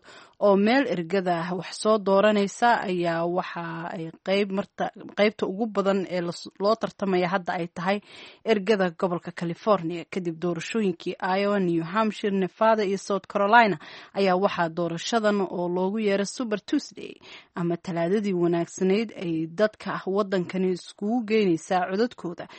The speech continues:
si loogu magacaabo qofka u tartamaya magacooda. Senatarka Vermont Bernie Sanders ayaa tartanka ku hogaaminaya konton iyo siddeed ergo,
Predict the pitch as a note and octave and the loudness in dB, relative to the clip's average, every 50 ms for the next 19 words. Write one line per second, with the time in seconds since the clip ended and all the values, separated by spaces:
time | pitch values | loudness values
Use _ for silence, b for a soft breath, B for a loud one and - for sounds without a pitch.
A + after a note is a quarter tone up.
0 | B B B B B - - A#3 G#3+ G#3 F#3+ F#3 F3+ F#3 A#3+ B3+ A3 F3 D#3+ F3+ | B B B B B -4 0 2 2 4 4 4 4 4 2 2 2 2 0 -2
1 | D#3+ E3 E3+ E3+ E3 F3+ F#3 - G#3 F#3+ - - F3+ F#3 F#3 - F#3+ F3 - - | -6 -4 -4 -4 -2 -2 -2 -2 -2 -4 -4 -6 -6 -6 -6 -6 -8 -8 -8 -6
2 | - E3+ E3 D#3+ D#3+ E3 E3+ F#3 F3 F3+ F3 D#3+ D#3 - - D#3 D3+ D3+ E3+ D#3+ | -4 -2 -2 -2 -2 -2 -2 0 0 -2 -2 -2 -4 -12 -12 -12 -10 -8 -8 -10
3 | - B B B B B B B - - F3+ F3 E3 - F3+ F3 - F3+ E3 - | -10 B B B B B B B -4 0 0 0 0 -4 -8 -8 -8 -10 -10 -10
4 | - D#3+ E3 F3+ G3+ G#3 G#3 G3+ G3 F3 F3+ F3+ E3+ F3 G3 F#3+ F3+ - - F#3+ | -8 -4 -2 4 6 6 6 6 4 2 2 0 2 2 0 0 0 0 0 2
5 | F#3+ F#3+ F#3 F3+ F#3 F#3 F#3 - - - - G#3+ E3 E3+ E3 D#3+ F3 - A3+ A3 | 2 2 2 0 -2 -2 -4 -4 -10 -12 -10 -8 -6 -6 -6 -6 -4 -2 -2 -2
6 | - - G#3 F#3+ F3 - - F3+ E3+ F3 - - D4 B3 A3 F#3+ F3 F#3 F3+ F3 | 0 0 -2 -2 -2 -2 -2 -4 -4 -4 -2 0 2 2 2 2 0 0 0 2
7 | F#3+ G#3+ G#3 G3 F#3 F#3 G3+ A#3 A3+ B B B B B B B B _ _ _ | 2 2 2 2 4 4 2 2 0 B B B B B B B B _ _ _
8 | - - F4 D#4+ D4 - - A3+ F#3 - - F#3+ F#3+ F3+ F3 - - F#3 E3+ E3+ | 2 6 6 6 6 4 0 -2 -2 -2 -2 0 0 0 -2 -2 -8 -8 -6 0
9 | G#3+ A3+ G3+ E3+ F3+ G3 - F3+ F3+ E3+ G3+ A#3 | 2 2 2 2 0 -4 -4 -4 -2 2 2 2